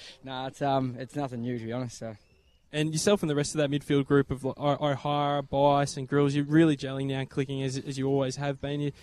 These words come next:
Speaker 2: really must be really happy with how the team's p-, positioned at this time of the year.
Speaker 1: Yeah, it's going well. The other one's Tommy O'Brien. He's, um, he's un-,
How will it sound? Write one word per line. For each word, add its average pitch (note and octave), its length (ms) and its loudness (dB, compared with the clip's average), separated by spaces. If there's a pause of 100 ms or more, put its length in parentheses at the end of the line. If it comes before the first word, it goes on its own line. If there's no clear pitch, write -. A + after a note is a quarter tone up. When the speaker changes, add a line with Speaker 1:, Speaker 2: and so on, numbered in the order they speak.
(120)
Speaker 2:
really D#3+ 160 4
must D3+ 140 -2
be D3 40 -2
really D3+ 140 6
happy D3 220 -2
with C#3+ 100 4
how D3 100 0
the C3+ 80 -4
team's C#3+ 280 -4
p-, - 120 -12 (200)
positioned C#3+ 360 -2
at C3+ 40 -6
this C#3+ 120 -6
time C#3 140 -2
of C3+ 80 -2
the B2+ 60 -2
year. E3+ 160 0 (340)
Speaker 1:
Yeah, F3 120 0
it's D3+ 100 -2
going E3+ 240 2
well. D#3+ 200 4
The D#3+ 60 2
other D#3 140 0
one's D3 200 -2
Tommy C3+ 220 -2
O'Brien. C3 460 -2
He's, C3+ 240 -6
um, B2 300 -6
he's B2+ 180 -8
un-, B2+ 220 -6